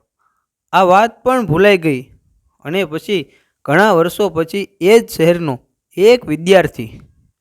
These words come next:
વિયેટનામ સામેની લડાઈમાં માર્યો ગયો અને તેનું નામ હતું માર્ક.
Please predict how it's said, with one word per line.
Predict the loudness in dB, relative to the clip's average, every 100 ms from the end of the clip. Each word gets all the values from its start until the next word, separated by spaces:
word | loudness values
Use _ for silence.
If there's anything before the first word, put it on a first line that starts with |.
| _ _ _ _ _ _
વિયેટનામ | -2 2 2 2 -2 -2
સામેની | -2 -2 0 -2
લડાઈમાં | -4 0 0 0 0 0 -4 _ -6
માર્યો | -2 0 0
ગયો | -2 -6 -6 -14 _
અને | -16 -16
તેનું | -14 -14 -8
નામ | -4 0 0
હતું | 2 0 0 _ _ _ _ -4
માર્ક. | 2 4 2 -4